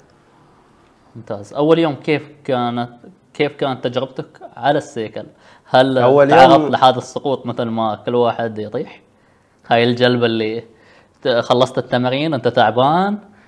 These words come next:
Speaker 1: توقف، ناسي أن الجوتي لاصق.
Speaker 2: لا، لا، أول أيام
Speaker 1: <laughs>
Speaker 2: كنت أوقف على، يعني،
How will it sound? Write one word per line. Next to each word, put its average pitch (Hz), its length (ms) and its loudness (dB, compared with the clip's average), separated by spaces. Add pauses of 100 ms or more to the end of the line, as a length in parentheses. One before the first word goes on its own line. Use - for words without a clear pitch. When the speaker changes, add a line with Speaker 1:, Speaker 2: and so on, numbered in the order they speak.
(420)
Speaker 1:
توقف، 160 680 0
ناسي 143 420 2
أن 135 180 -4 (500)
الجوتي 135 460 0
لاصق. 117 380 0 (880)
Speaker 2:
لا، 127 300 4
لا، 123 120 2 (120)
أول 131 440 2
أيام 143 440 4
Speaker 1:
<laughs> 135 60 -4
Speaker 2:
كنت 123 260 0
أوقف 123 460 2
على، 104 600 -2 (500)
يعني، 110 240 2